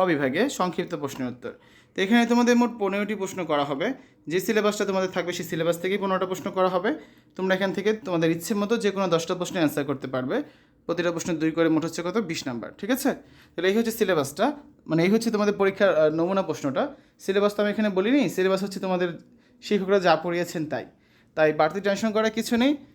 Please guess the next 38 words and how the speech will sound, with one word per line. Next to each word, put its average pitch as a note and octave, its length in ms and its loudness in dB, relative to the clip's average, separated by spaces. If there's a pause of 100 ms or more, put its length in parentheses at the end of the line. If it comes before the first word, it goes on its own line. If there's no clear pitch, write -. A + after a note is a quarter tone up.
(120)
যার E3 300 4
স্কুলে G#3 280 -2
যতটুকু G3+ 340 0
পড়ানো F#3+ 340 4
হয়েছে G#3 360 2 (340)
সেখান F#3+ 320 -4
থেকে A3 180 2
কিন্তু A3 180 2
পরীক্ষার F3+ 360 0
প্রশ্নগুলো D#3 360 -2
তৈরি E3+ 200 0
করা B2+ 200 0
হবে। B2 240 -8 (420)
এর D#3+ 80 -2
মানে F#3 220 2
এই G#3 100 -2
না A#3+ 140 4
যে A3+ 120 2
আজকে F#3+ 280 2
আমি G#3+ 140 2
যে F3+ 100 -6
ভিডিওতে G3 380 0
যে F#3 120 -4
প্রশ্নগুলো F3+ 440 0
দেখালাম E3 380 4
এগুলো D#3+ 200 2
হুবহু G3+ 280 2
চলে G#3+ 260 4
আসবে, - 300 -4 (340)
কারণ D#3 200 -4
এ-, F#3 220 0
এটা E3 120 -2
হচ্ছে G3 280 -4
একটা G#3+ 200 -2
নমুনা G#3+ 300 4
প্রশ্নপত্র, C3+ 560 -6
ঠিক G3+ 160 -4
আছে? B3 200 0